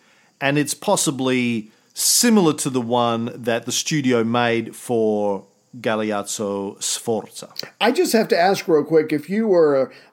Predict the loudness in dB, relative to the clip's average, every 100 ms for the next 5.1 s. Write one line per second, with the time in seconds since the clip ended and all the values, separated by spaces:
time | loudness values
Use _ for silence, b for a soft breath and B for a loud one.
0 | 0 2 2 2 0 -2 -6 -8 -8 0
1 | 2 4 4 2 0 2 2 2 0 0
2 | 2 2 0 0 2 2 2 0 0 -2
3 | -2 0 0 2 2 2 0 -10 B B
4 | B 0 0 0 2 2 2 2 2 2